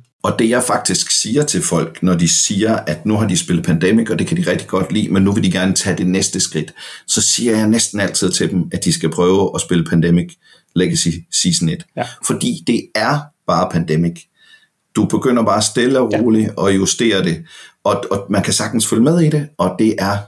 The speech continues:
Speaker 1: en fantastisk, øh, fed, øh, så, historie, altså, øh, eller en fed oplevelse i hver-, øh, i virkeligheden. Og det der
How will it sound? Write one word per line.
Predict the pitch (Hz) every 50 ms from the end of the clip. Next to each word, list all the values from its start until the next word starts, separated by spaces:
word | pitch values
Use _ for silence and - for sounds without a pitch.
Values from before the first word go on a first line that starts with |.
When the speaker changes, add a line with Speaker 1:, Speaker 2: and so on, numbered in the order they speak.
| - _ _ _ _
Speaker 1:
en | - - -
fantastisk, | - 107 110 - - - - - - 85 82 - - -
øh, | 87 90 85 85 87 85 82 - -
fed, | - 120 113 - - _ - - - - - - _ _ -
øh, | 98 98 95 95 92 90 80 78
så, | - - - - 82 - -
historie, | 107 - - 110 117 107 98 80 - -
altså, | 76 - 90 85 85 - - -
øh, | - 67 65 - - - - - - - - - - 73 87 98
eller | 101 - -
en | 98
fed | - 135 127 117 - -
oplevelse | 175 170 170 - 87 85 76 71 - - -
i |
hver-, | - 62 60 - - - -
øh, | 85 - -
i | 92
virkeligheden. | 92 90 87 - 80 78 82
Og | 90 87
det | - 117
der | 123 117 104 101